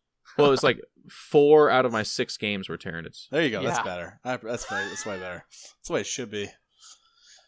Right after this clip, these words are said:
Speaker 3: All right, Matt, how
Speaker 2: Tyranids,
Speaker 3: many
Speaker 2: the, the
Speaker 3: Tyranid players
Speaker 2: Eldar.
Speaker 3: did you play?
Speaker 2: Uh, one,
Speaker 3: Day one.
Speaker 2: two. Uh, only one on day one.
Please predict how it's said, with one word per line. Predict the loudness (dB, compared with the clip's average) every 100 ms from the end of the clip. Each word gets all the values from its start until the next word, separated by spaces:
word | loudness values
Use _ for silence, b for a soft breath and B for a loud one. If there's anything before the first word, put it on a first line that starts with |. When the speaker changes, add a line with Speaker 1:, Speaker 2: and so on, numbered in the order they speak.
| b _
Speaker 3:
All | 4
right, | 4
Matt, | 6 4
how | 4
Speaker 2:
Tyranids, |
Speaker 3:
many | 2 2
Speaker 2:
the, |
the | 4
Speaker 3:
Tyranid | 4 6
players | 6 6
Speaker 2:
Eldar. | 2
Speaker 3:
did | -2
you | -4
play? | -2 -4 -4 b b b -8
Speaker 2:
Uh, | -4 0 0 0 0 0 0 -2 -2 -4 B _ _ _ _ _ _ _ _ _ _ _
one, | -20 -20 -20 -20 _ _ _ _ _ _ _ _
Speaker 3:
Day | -8 -6
one. | -8
Speaker 2:
two. | -10 -12 -14 -18 _ _ _ _ -12
Uh, | -6
only | -2 -2
one | 0 0
on | 0
day | -6
one. | -6 -8 -12